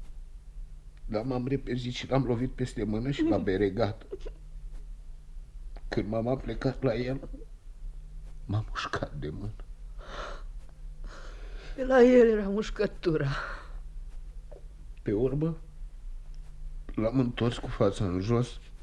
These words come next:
Speaker 1: am mers la fântână de m-am spălat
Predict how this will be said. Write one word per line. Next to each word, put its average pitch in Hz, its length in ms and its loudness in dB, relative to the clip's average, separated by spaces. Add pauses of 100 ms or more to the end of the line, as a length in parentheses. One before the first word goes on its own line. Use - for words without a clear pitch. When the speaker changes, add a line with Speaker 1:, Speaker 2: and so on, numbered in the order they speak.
(960)
Speaker 1:
am 101 100 -2
mers 101 320 0
la 101 120 4
fântână 98 600 0
de 98 120 0
m-am 107 200 2
spălat 107 580 -2